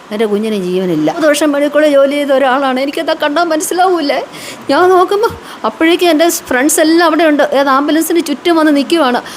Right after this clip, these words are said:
അപ്പോഴേക്കും ആ കൊച്ചു തന്നെ സി പി ആർ ഇങ്ങനെ കൊടുക്കുവാ. മനസ്സിലായല്ലോ? ഇല്ല,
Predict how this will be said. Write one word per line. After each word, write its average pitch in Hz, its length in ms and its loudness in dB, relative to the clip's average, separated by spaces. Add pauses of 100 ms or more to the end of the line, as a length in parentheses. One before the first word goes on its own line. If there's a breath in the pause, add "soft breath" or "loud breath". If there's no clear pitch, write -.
(140 loud breath)
അപ്പോഴേക്കും 311 380 2
ആ 285 120 4
കൊച്ചു 349 300 0
തന്നെ 349 200 4
സി 320 180 2
പി 339 160 0
ആർ 339 140 4
ഇങ്ങനെ 311 180 2
കൊടുക്കുവാ. 277 480 0 (220)
മനസ്സിലായല്ലോ? 311 440 2 (300 loud breath)
ഇല്ല, 311 240 2